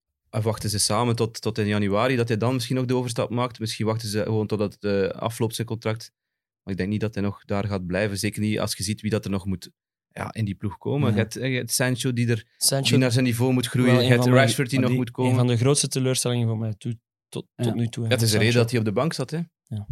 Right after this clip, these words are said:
Speaker 1: Tegen
Speaker 2: Maar
Speaker 1: West
Speaker 2: om, om
Speaker 1: Ham.
Speaker 2: op uw vraag te antwoorden, het is toch, dat zijn toch allemaal haantjes. Dus die wil toch in die club veel liever bij United op de
Speaker 1: Ja,
Speaker 2: bank
Speaker 1: het, het
Speaker 2: proberen,
Speaker 1: blijft, het
Speaker 2: proberen
Speaker 1: blijft,
Speaker 2: een,
Speaker 1: blijft
Speaker 2: een
Speaker 1: wel zijn
Speaker 2: plaatsje,
Speaker 1: club natuurlijk, hè.
Speaker 3: Ja.
Speaker 2: een plaatsje in, in die ploeg te knokken dan, eh,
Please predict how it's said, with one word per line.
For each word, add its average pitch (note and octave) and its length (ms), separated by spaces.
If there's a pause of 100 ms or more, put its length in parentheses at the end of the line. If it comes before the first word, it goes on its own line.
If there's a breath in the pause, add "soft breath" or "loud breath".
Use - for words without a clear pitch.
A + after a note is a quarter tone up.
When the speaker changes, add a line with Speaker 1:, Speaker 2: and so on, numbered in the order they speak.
(220)
Speaker 1:
Tegen A#2+ 200
Speaker 2:
Maar A#2+ 100
Speaker 1:
West B2 140
Speaker 2:
om, - 60
om C3 60
Speaker 1:
Ham. C3 100
Speaker 2:
op A#2+ 80
uw A#2 160
vraag B2 280
te B2 240
antwoorden, B2 480
het G#2 100
is A2+ 140
toch, A2 280
dat G#2+ 180
zijn G#2+ 220
toch - 300 (560)
allemaal A2+ 440
haantjes. G#2 580
Dus G2 260
die G#2+ 260
wil G#2+ 240
toch A2+ 240
in G2+ 240
die A2+ 200
club A#2 340
veel A2+ 200
liever A2+ 280
bij A2 180
United A2+ 560 (840)
op - 160
de A2 60
Speaker 1:
Ja, A2 60
Speaker 2:
bank A#2 100
Speaker 1:
het, B2 140
het B2+ 80
Speaker 2:
proberen, C3 260
Speaker 1:
blijft, D#3 180
het - 80
Speaker 2:
proberen C3+ 300
Speaker 1:
blijft, E3 180
Speaker 2:
een, D#3 60
Speaker 1:
blijft C#3+ 180
Speaker 2:
een C#3 60
Speaker 1:
wel C#3+ 100
zijn C#3+ 140
Speaker 2:
plaatsje, B2+ 200
Speaker 1:
club D#3 180
natuurlijk, A#2 400
hè. C3 60
Speaker 3:
Ja. B2 60
Speaker 2:
een C#3+ 60
plaatsje C#3 460
in, D3 180
in C#3+ 140
die C#3 100
ploeg D3 200
te D#3 100
knokken D3 400
dan, C3 240
eh, B2 300